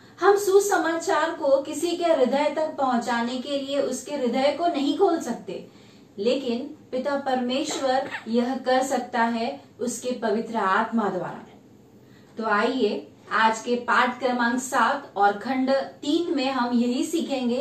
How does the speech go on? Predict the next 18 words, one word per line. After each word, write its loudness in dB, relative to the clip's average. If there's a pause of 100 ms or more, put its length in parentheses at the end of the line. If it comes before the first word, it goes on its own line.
(340)
कि -8
हमें -2
सुसमाचार 0
किस 0
पद्धति 0
से 0 (240)
लोगों 4
को -2
पहुंचाना -2
है -10 (140)
या 0
उन्हें 0
बताना 2
है -2
या -2
साझा -2
करना -6
है। -12